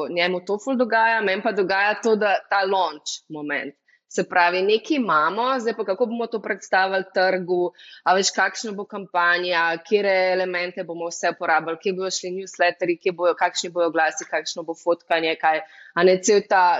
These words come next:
to je meni ful dobro. Pol pa, ko enkrat rata, pa nama malo dolg čas rata. Tako, če sem iskrena.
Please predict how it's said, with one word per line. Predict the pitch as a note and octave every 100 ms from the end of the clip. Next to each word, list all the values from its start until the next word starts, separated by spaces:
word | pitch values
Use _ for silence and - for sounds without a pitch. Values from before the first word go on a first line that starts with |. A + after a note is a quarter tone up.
| -
to | - G#3
je |
meni | F3+ E3 D3+
ful | E3+
dobro. | D#3+ D3+ D#3+
Pol | G3
pa, | B3
ko | B3
enkrat | G#3 A3+ C#4 B3+
rata, | G3 G3 A#3 B3
pa | A3 G#3+ _ _ _ _ _ _ _ _ _
nama | G3+ G#3
malo | G#3 F#3+ F#3+
dolg | F#3 F3+
čas | - D3 -
rata. | D#3+ F3 - - - _
Tako, | _ -
če | C4 C4+
sem | A#3
iskrena. | A3+ - A#3 A3 G3